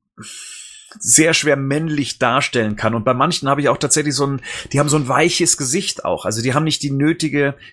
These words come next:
Zeichnung im Gesicht, die es fürs Batman-Kinn bräuchte. Das sind jetzt lauter oberflächliche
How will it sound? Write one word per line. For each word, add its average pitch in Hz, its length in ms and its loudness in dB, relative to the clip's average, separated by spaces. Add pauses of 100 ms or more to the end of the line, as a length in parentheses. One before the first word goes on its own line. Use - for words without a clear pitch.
(140)
Zeichnung 139 640 2
im 123 140 -8
Gesicht, 123 520 -6
die 131 300 -4
es - 140 -4
fürs - 260 2
Batman-Kinn 127 840 0
bräuchte. 107 340 -2 (240)
Das 120 80 0
sind 160 140 4
jetzt - 160 2
lauter 151 600 2
oberflächliche 143 1160 0